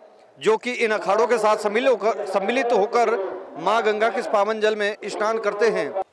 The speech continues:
केंद्र सरकार के द्वारा दी गई गाइडलाइनों का भी पालन इस समय अखाड़े कर रहे हैं, मास्क सैनिटाइजर का उपयोग कर रहे हैं और माँ गंगा के पावन तट पर इस समय पूजा उपासना कर रहे हैं। माँ गंगा की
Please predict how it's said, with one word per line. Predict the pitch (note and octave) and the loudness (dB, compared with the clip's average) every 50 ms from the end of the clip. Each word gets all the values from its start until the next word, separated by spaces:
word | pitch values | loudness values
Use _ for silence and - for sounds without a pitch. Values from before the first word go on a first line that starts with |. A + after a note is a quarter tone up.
| _ _ _ _ - | _ _ _ _ 0
केंद्र | E3+ F#3 G3+ G#3 F3+ | 0 0 0 -2 -4
सरकार | - F#3+ - - F3+ F#3+ G3 | -4 -4 0 2 2 2 2
के | - G#3+ | 2 0
द्वारा | G3 F#3 F#3 F#3 F#3 F#3+ F#3+ | 2 4 4 4 4 2 2
दी | F3+ D#3+ F3 G3+ G3+ | 0 -2 -6 -6 0
गई | F#3+ G3+ G3 F#3 | 0 0 2 2
गाइडलाइनों | D#3+ E3+ F3 F3 E3+ E3+ F3 F3 G3+ G#3 | 2 2 2 2 2 2 2 0 -2 0
का | F#3+ F#3+ F3+ | 0 0 0
भी | D#3 F3+ - | 0 -4 -2
पालन | - E3+ E3 E3 F3 F#3 F3 - | 0 0 0 0 -2 -6 -8 -12
इस | F3 - | -6 -4
समय | - F#3 F3+ | -2 -2 0
अखाड़े | F3 E3 - E3+ E3+ F3 | -2 0 0 0 0 0
कर | - F3+ D#3+ | 0 0 0
रहे | D#3 F3 E3 G#3 G3+ | 0 2 2 2 0
हैं, | D#3+ F#3 F3 F3 - - _ _ _ _ _ _ - _ - - - - - _ _ _ _ _ _ _ _ _ - | 0 -2 -6 -8 -12 -18 _ _ _ _ _ _ -20 _ -20 -20 -20 -20 -20 _ _ _ _ _ _ _ _ _ -6
मास्क | B2+ D#3 F3 G3+ G#3+ - - G3+ | -2 2 2 2 2 0 -2 -6
सैनिटाइजर | F3 - F#3 E3+ F#3+ F3+ F#3 F3+ F3+ F3 G3+ | -2 0 2 2 2 2 2 2 2 0 -2
का | G3 - F#3+ | 0 0 0
उपयोग | F3+ D#3+ - F3+ G3 F#3 | 0 0 0 -2 -2 0
कर | - F#3 E3 | 0 2 2
रहे | E3 F3 F3 G#3 | 2 2 2 0
हैं | F#3+ E3+ F#3 E3+ F3 - _ _ _ _ _ _ _ _ _ _ _ _ _ _ _ | 0 -2 -4 -6 -8 -12 _ _ _ _ _ _ _ _ _ _ _ _ _ _ _
और | - F3+ G3 G3+ | 2 2 2 4
माँ | F#3+ F#3+ G3 G#3 | 4 2 2 4
गंगा | F#3+ F#3+ F#3 F#3 F#3 F#3+ | 2 0 0 2 2 2
के | F#3 - F3+ E3 E3+ E3+ - - | 2 2 0 0 0 -2 -2 0
पावन | - F3 F#3 G#3 G#3+ | 0 2 2 0 0
तट | - - G#3 G3 | 0 0 -2 0
पर | _ G#3 F3 | _ 0 0
इस | F3 E3+ | 0 0
समय | - G3+ F3 F3+ | -2 0 0 0
पूजा | F3+ - - G3 F#3 F#3+ F3+ | -2 0 -2 0 2 2 2
उपासना | E3 - D#3+ D#3 - F3 E3+ | 2 2 0 -2 -2 -4 -2
कर | - F3+ E3 | -2 0 2
रहे | D3+ F3 F3+ E3 F3 | 2 2 2 2 0
हैं। | F#3 F3 F3+ - - - - _ _ | -4 -4 -6 -8 -10 -18 -20 _ _
माँ | C#3 D3 E3+ F3+ E3+ | -2 0 0 2 2
गंगा | D#3+ D#3+ E3+ G3 A#3+ | 0 0 2 2 0
की | A#3 - F#3+ E3 E3+ | 0 0 -4 -6 -6